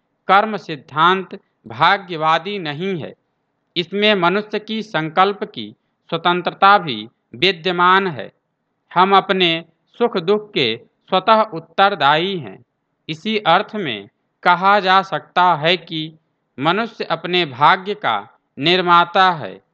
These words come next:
वह किसी व्यक्ति या ईश्वर को अपने सुख दुख का कारण नहीं बता सकता और अपनी जिम्मेदारियों से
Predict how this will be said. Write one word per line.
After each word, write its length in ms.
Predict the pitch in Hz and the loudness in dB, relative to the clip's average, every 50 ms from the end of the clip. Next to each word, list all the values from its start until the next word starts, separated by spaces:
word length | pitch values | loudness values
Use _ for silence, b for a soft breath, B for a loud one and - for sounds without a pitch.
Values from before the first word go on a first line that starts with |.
| _ _ _ _ _ _ _ - | _ _ _ _ _ _ _ -4
वह 200 | 156 185 190 196 | 0 2 2 2
किसी 340 | 196 - 190 - - 202 196 | 2 -2 -10 -10 -8 -8 -8
व्यक्ति 540 | 165 127 151 165 190 - - _ 214 202 190 | -4 0 0 0 0 -2 -6 _ -8 -4 -4
या 260 | 147 117 104 104 117 - _ _ _ _ _ _ - | -2 -2 -4 -6 -8 -14 _ _ _ _ _ _ -10
ईश्वर 440 | 180 - - - - 202 208 208 208 | -10 -10 -10 -2 2 4 4 4 2
को 200 | 208 - 185 160 156 156 156 - _ _ _ _ - | 0 -4 -6 -8 -8 -8 -12 -16 _ _ _ _ 0
अपने 380 | 175 175 180 196 196 196 196 190 | 0 0 0 0 0 0 0 0
सुख 300 | - - - 226 220 208 | -2 -4 -6 -6 -6 -6
दुख 260 | 165 147 196 196 - 214 | -6 -6 -6 -4 -6 -6
का 240 | 214 - 147 120 107 101 - _ _ _ _ _ _ - | -2 0 2 2 0 -2 -6 _ _ _ _ _ _ 2
कारण 420 | 180 175 185 180 185 202 214 214 | 4 4 4 4 2 0 -2 -2
नहीं 500 | 185 175 170 160 190 196 170 139 135 156 - _ _ _ _ 131 | -4 -4 -4 -4 -4 -4 -6 -6 -8 -12 -16 _ _ _ _ 0
बता 320 | 156 165 - 185 185 190 185 | 0 0 2 4 2 2 2
सकता 440 | - - 165 - - _ - 110 95 - - _ _ _ _ _ _ _ _ _ _ _ _ _ _ _ - | 0 -4 -8 -8 -10 _ -8 -8 -8 -8 -12 _ _ _ _ _ _ _ _ _ _ _ _ _ _ _ 0
और 500 | 139 147 160 175 165 131 110 113 113 - _ _ _ _ _ | 2 2 2 2 2 -2 -4 -8 -12 -16 _ _ _ _ _
अपनी 440 | - - - 175 - 214 220 240 247 208 | 0 0 0 0 -2 -2 -2 -2 -4 -4
जिम्मेदारियों 880 | 170 180 190 190 185 185 185 170 170 160 160 165 165 170 185 202 214 208 | -2 -2 0 0 2 2 2 2 4 4 4 4 2 0 -2 -2 -4 -4
से 220 | 214 - 143 110 | -6 -8 -8 -8